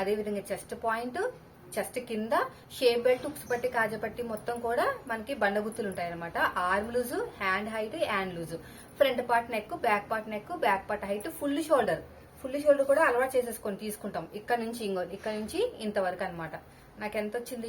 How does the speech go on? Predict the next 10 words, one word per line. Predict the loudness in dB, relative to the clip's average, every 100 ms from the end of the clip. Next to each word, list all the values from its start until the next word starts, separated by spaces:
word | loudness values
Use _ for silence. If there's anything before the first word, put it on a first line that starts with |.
| -2
ఇలా, | 0 0 -2
ఇలా | -4
పెట్టుకుంటే | -4 -8 -10 -6 -4 -4
ఎంత | -6 -8
వచ్చింది, | -10 -10 -8 -10 -12 -18 -10 -8
నాకు | -2 -2 -2 -2
పదమూడు | -2 0 -4 -6
ఇంచుల | -6 -4
దాకా | -2 -4
వచ్చింది. | -4 -12